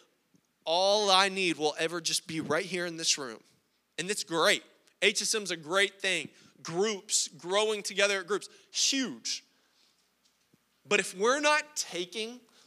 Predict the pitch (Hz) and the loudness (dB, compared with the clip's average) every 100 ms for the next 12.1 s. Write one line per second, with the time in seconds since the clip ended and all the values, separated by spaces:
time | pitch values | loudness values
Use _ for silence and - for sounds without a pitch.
0 | _ 190 214 202 214 196 175 165 185 202 | _ -2 -2 -2 -6 -4 -6 -2 0 0
1 | 208 220 233 - _ _ 180 180 165 - | -2 -4 -6 -14 _ _ 0 0 -2 0
2 | 202 214 233 240 _ _ _ _ _ _ | 0 0 -2 -10 _ _ _ _ _ _
3 | _ 156 170 208 233 190 - 220 220 220 | _ -2 0 0 -2 -6 -6 -6 -6 -2
4 | 220 220 202 170 156 180 - 180 180 156 | -2 0 -2 -2 0 0 -2 -2 -2 2
5 | 165 196 180 185 175 175 185 185 175 - | 4 2 -2 -4 -4 -4 -8 -8 -12 -10
6 | 165 143 - 208 208 214 - 196 151 - | -4 0 0 -2 -4 -4 -8 -8 -8 -6
7 | 214 202 202 190 - 185 - 180 185 202 | -4 -4 -6 -8 -8 -8 -6 -4 -2 -2
8 | 226 220 - - _ _ _ - 175 180 | -6 -8 -16 -20 _ _ _ -2 4 4
9 | 175 185 185 190 190 175 147 156 170 180 | 4 0 2 2 2 -2 -4 -6 -4 -2
10 | 131 - - - _ _ _ _ _ _ | -4 -6 -20 -20 _ _ _ _ _ _
11 | 147 180 147 - - - 151 127 107 - | -2 0 0 0 -6 0 2 2 -4 -12